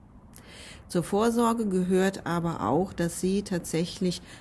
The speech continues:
an die Selbsttastung denken, am besten nach der Periode, weil dann die Brust am weichesten ist, und auch nach den Wechseljahren doch ungefähr einmal im Monat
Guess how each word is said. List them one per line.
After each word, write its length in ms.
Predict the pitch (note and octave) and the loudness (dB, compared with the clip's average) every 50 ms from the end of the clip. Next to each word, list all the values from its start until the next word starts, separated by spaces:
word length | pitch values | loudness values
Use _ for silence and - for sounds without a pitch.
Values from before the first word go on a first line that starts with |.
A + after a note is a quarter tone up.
| - | -10
an 160 | - - D#3 D#3 | -4 -2 0 0
die 100 | D3+ D3 | 0 0
Selbsttastung 840 | D3 D3 D3+ D3+ - - - F#3+ G3 - - - G3 G3+ G3 G3 | 0 0 0 0 -4 -4 -2 -2 -2 -2 -4 -4 -2 -2 -2 0
denken, 400 | F#3+ F3+ F#3 G3+ G#3+ - - A3+ | 0 0 0 0 0 0 -2 -2
am 180 | G#3+ - D#3 D#3 | 0 0 -2 0
besten 380 | D#3 D#3 D#3+ - - - C3 B2+ | 0 -2 -2 -2 -4 -4 -2 0
nach 240 | B2 B2+ F3 G3 | 2 2 0 0
der 120 | - - A#3 | -2 -6 -6
Periode, 580 | - - A3+ A#3 A3+ A3 A3 A3+ A#3+ A#3+ A3 | -4 -2 -2 0 0 0 0 2 0 0 0
weil 160 | F3 D#3+ D3+ C#3+ | 0 0 0 0
dann 200 | D3 C#3+ D3+ C#3+ | 0 0 0 0
die 100 | C#3 - | -2 -4
Brust 320 | - - A#2+ - - - | -4 -6 -8 -8 -8 -8
am 120 | C3+ C3 | -6 -4
weichesten 640 | C3 B2+ - - - - A#3 - - - - A#3 A3+ - | -2 -2 -2 -2 -4 -6 -8 -8 -8 -6 -4 -4 -2 -2
ist, 300 | - D4+ - - - - - - - - - - - - - - - - | -4 -4 -4 -6 -10 -14 -18 -20 -20 -20 -20 -20 -20 -18 -18 -20 -14 -8
und 80 | - F3+ | -6 -2
auch 240 | - - F3 - - | -2 -2 -2 -2 -2
nach 480 | F3+ E3 D#3 D#3 E3 F3+ G3+ G#3 G#3 | -2 0 2 2 2 2 2 0 -2
den 300 | - - G3+ F#3+ F3+ F3+ | -2 -2 -2 0 0 2
Wechseljahren 840 | F3+ F3 F3 F3 - - F3 E3 E3 E3 D#3+ D#3+ D#3+ D3+ D#3+ D#3+ E3 - - - - - - - | 0 0 0 -2 -4 -4 -2 0 0 2 2 2 0 0 -2 -2 -4 -4 -8 -12 -18 -18 -4 0
doch 200 | F3+ F3+ F3+ F3+ - - - - - - - - - - - - | 2 2 2 0 -6 -16 -20 -20 -20 -20 -20 -20 -20 -20 -4 2
ungefähr 480 | F3+ F#3 F#3 F3+ E3+ - F3 D3+ - - | 4 4 6 4 4 2 0 -2 0 0
einmal 280 | D#3 E3 D#3+ D#3 D3 | 2 2 2 2 2
im 120 | - C3+ C#3+ | 2 2 2
Monat 520 | C#3 C#3 C#3+ D#3 E3+ F3 E3 D3+ D3 - | 2 2 2 2 4 4 2 2 0 -4